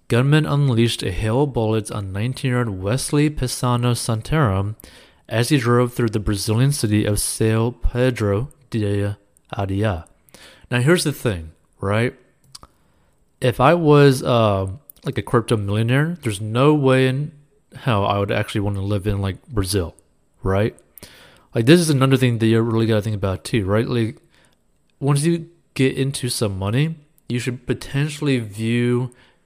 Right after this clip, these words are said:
different locations to live in, like, in very safe communities. Because there's no reason to be, like, going through Brazil, Brazil. So chilling video footage filmed the aftermath of the broad daylight shooting on August fourth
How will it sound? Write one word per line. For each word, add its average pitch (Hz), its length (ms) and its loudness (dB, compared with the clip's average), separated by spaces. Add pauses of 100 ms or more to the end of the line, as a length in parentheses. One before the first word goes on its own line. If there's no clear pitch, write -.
(420)
different 123 340 -2
locations 113 680 -2
to - 80 -6
live 95 320 -2
in, 85 220 -6 (400)
like, 98 420 -8 (340)
in 107 260 -10
very 110 360 4
safe - 560 -4
communities. 92 720 -8 (920)
Because 127 220 0
there's 131 140 4
no 135 120 4
reason 113 320 2
to 104 40 -6
be, 104 260 0
like, 101 360 -2 (480)
going 110 240 2
through 98 140 -2
Brazil, 90 480 2 (320)
Brazil. 95 380 -2 (600)
So - 140 -6
chilling 151 360 2
video 123 320 4
footage 107 460 0 (160)
filmed 117 380 0
the 117 180 -2
aftermath 101 640 0
of 107 140 -8
the 107 60 -8
broad 107 680 -2
daylight 107 560 0
shooting 101 380 -2
on 92 120 -6
August 95 380 -6
fourth 104 440 -2